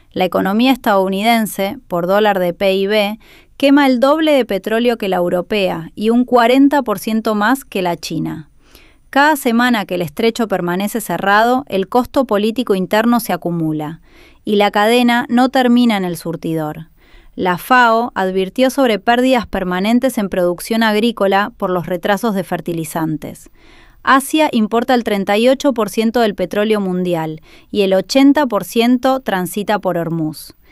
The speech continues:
El diésel mueve los tractores, el gas natural produce la urea. Cuando los tanques se detienen, los tractores se detienen,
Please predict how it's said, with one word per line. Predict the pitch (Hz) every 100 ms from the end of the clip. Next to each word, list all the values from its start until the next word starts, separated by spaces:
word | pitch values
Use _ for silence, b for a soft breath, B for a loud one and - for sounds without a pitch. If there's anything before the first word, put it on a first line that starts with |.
| b b b
El | 190 196
diésel | 202 262 - 302 302
mueve | 233 226 226
los | 220 175
tractores, | - 180 - 180 165 156 - -
el | 185 185
gas | 220
natural | 220 233 202 190 220 262
produce | 254 196 180 185 202
la | 185
urea. | 170 165 160 156 151 - b b b b
Cuando | 190 185
los | 185 180
tanques | - 262 262 277
se | 226
detienen, | 196 190 254 247 214 208 247
los | 202 165
tractores | 185 180 - 254 233
se | - 175
detienen, | 170 156 170 160 156 160